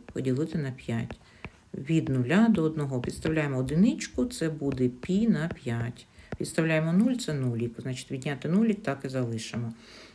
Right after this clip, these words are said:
Тепер об'єм нашої фігури, він знаходиться,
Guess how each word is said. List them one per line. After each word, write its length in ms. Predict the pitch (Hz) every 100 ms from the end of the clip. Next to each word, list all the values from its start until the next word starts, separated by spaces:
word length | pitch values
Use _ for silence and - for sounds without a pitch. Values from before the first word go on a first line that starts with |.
| -
Тепер 340 | - 147 -
об'єм 440 | 147 135 139 135 123
нашої 340 | 120 - 123
фігури, 580 | 123 123 156 160 208 254
він 180 | 175 135
знаходиться, 840 | 135 131 165 185 185 - 202